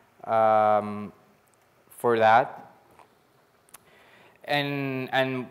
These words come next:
well, Trailblazer was really inspiring, so thank you again. Um, there were other things that we'll speak a bit later, and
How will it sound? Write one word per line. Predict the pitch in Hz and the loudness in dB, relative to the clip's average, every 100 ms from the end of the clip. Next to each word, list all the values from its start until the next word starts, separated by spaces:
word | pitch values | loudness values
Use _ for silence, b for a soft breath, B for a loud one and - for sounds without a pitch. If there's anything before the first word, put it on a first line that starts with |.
| - | -2
well, | 135 131 - | 0 0 -6
Trailblazer | - 147 135 139 127 | -2 0 2 -2 -2
was | 123 117 | -8 -6
really | 127 | -8
inspiring, | 120 - 135 147 | -6 -4 -2 -4
so | 143 135 | -6 -6
thank | 117 131 131 | -6 -6 -6
you | 131 | -6
again. | 123 135 156 156 - - | -2 -2 -4 -8 -12 2
Um, | 120 120 120 120 117 117 117 117 | 6 8 10 10 8 6 0 0
there | |
were | 123 127 | 2 4
other | 131 135 | 2 0
things | 131 143 135 | -4 -6 -6
that | 127 113 | 0 0
we'll | 117 117 | 0 -4
speak | - 131 117 | -4 -4 -4
a | |
bit | 131 117 | -4 -4
later, | 120 127 123 123 120 B B B - | 0 0 2 0 -4 B B B -2
and | 113 113 113 110 107 | 0 0 -4 -8 -10